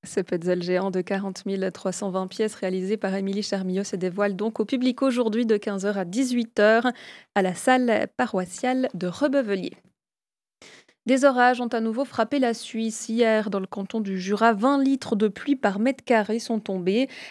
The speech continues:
à Delémont en l'espace de seulement vingt minutes et des rafales ont soufflé jusqu'à cent six kilomètres heure. Du côté du Chasseral, des vents allant jusqu'à cent dix-sept kilomètres heure ont été enregistrés.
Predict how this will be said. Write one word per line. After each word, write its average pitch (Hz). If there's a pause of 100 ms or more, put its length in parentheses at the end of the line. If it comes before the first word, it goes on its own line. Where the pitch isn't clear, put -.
(100)
à 190
Delémont 185
en 190
l'espace 247
de 185
seulement 208
vingt 254
minutes 262
et 220
des 196
rafales 196
ont 208
soufflé 220
jusqu'à 196
cent 254
six -
kilomètres 196
heure. 233 (340)
Du 190
côté 196
du 170
Chasseral, 226
des 196
vents 240
allant 226
jusqu'à 220
cent 285
dix-sept 240
kilomètres 202
heure 233 (280)
ont 285
été 240
enregistrés. 196